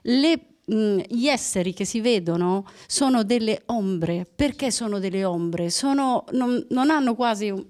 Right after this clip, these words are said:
cioè un corpo, perché non, non sappiamo in una catastrofe ipotetica che razza di, eh, di, eh, mondo per noi umani potrà essere. È l'umanità che va in crisi, perché il mondo, dicevamo anche con una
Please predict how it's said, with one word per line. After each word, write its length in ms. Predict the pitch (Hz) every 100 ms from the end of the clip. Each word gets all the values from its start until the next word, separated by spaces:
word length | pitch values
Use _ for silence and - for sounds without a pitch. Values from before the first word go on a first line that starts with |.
| -
cioè 120 | 220
un 160 | 202
corpo, 340 | 190 262 311 220
perché 220 | 185 202
non, 160 | 190 190
non 160 | 202 196
sappiamo 640 | 202 - 320 254 202 196
in 100 | 202
una 160 | 196 190
catastrofe 580 | 196 208 196 - 175 180
ipotetica 600 | 202 175 - - - 185
che 160 | 196
razza 320 | 196 190 -
di, 180 | 185 185 - - - - -
eh, 200 | 220 -
di, 320 | 220 240 190 - - _
eh, 220 | - 208 226
mondo 560 | 226 247 226 202 214 -
per 320 | - 277 247 233
noi 320 | 247 240 226
umani 460 | 208 202 190 185
potrà 280 | 180 185 185
essere. 520 | 180 170 - 175 170 170 - - -
È 120 | 262
l'umanità 640 | 247 254 247 233 - 247
che 120 | 196
va 80 | 175
in 100 | 170
crisi, 420 | 160 170 160 170 175 - -
perché 240 | 349 381
il 60 | 339
mondo, 480 | 269 196 185 196 220
dicevamo 600 | 214 233 214 233 233 196
anche 640 | 202 208 190 190 - -
con 220 | - 196 196
una 540 | 190 190 185 180 185